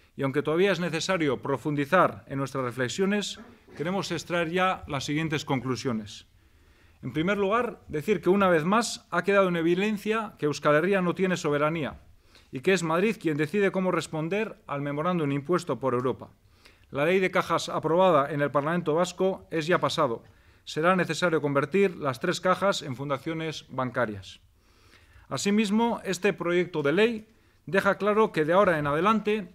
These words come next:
serán el Banco de España y el Ministerio de Economía los principales responsables y que quedará en sus manos la normativa y el control de las nuevas fundaciones.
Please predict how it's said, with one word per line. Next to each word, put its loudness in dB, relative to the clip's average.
serán -2
el -4
Banco -4
de -2
España -2
y -4
el 2
Ministerio 0
de 2
Economía -2
los -6
principales 2
responsables 0
y -8
que -2
quedará 0
en 0
sus -6
manos -2
la -2
normativa -2
y -2
el -4
control -2
de 0
las -2
nuevas -2
fundaciones. -6